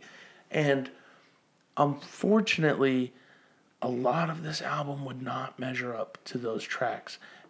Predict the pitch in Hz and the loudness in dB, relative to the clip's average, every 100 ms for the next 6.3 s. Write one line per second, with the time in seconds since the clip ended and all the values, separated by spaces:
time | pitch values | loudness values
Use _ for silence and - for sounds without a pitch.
0 | - - 143 139 143 156 - 170 156 151 | -14 -4 0 6 8 6 4 4 4 4
1 | 143 151 147 143 139 143 143 - - 139 | 2 0 2 0 0 2 0 0 -2 -2
2 | 127 - - 135 131 127 139 143 - 147 | -2 -6 -6 -2 -2 0 0 0 0 2
3 | 139 135 139 135 127 127 - - 139 143 | 4 4 2 0 0 -2 -6 -2 2 4
4 | 139 143 139 139 135 135 135 131 - 120 | 4 4 4 4 6 6 4 -2 -2 -2
5 | 123 139 139 139 139 135 139 135 135 127 | 2 2 4 2 0 -2 -2 -4 -2 -2
6 | 127 123 - | -2 -4 -10